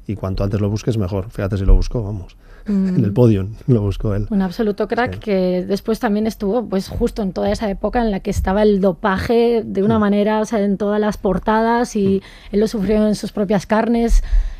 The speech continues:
Speaker 2: Alberto Contador le marcó mucho esa historia familiar, ¿no? Con un hermano con una
Speaker 1: Sí,
Speaker 2: parálisis
Speaker 1: eso es,
Speaker 2: potente
Speaker 1: sí.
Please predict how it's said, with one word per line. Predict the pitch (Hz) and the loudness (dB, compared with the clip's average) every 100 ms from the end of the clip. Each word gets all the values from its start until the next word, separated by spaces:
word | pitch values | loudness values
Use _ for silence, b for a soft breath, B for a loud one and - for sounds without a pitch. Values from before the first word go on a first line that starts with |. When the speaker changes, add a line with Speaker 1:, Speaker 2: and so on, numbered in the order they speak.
| - | -8
Speaker 2:
Alberto | 196 180 202 302 | -4 -2 -2 -2
Contador | 277 202 190 262 381 - | -2 0 0 0 -2 -6
le | 214 | -2
marcó | 196 196 240 | 0 2 2
mucho | 247 - 294 | 2 0 -6
esa | 240 208 190 - - - 392 | -4 -4 -4 -6 -18 -20 -8
historia | 226 240 220 | -2 2 2
familiar, | - 190 185 240 247 | 2 2 2 2 0
¿no? | 240 | -2
Con | 202 | 0
un | 202 | 0
hermano | 185 180 202 196 | 0 0 -2 0
con | 202 | 0
una | 190 | 2
Speaker 1:
Sí, | |
Speaker 2:
parálisis | 185 196 196 185 208 190 - | 2 2 2 0 0 0 -2
Speaker 1:
eso | 95 | -6
es, | - | -2
Speaker 2:
potente | 202 208 196 104 101 87 | -2 0 0 -2 -4 -2
Speaker 1:
sí. | 87 | -4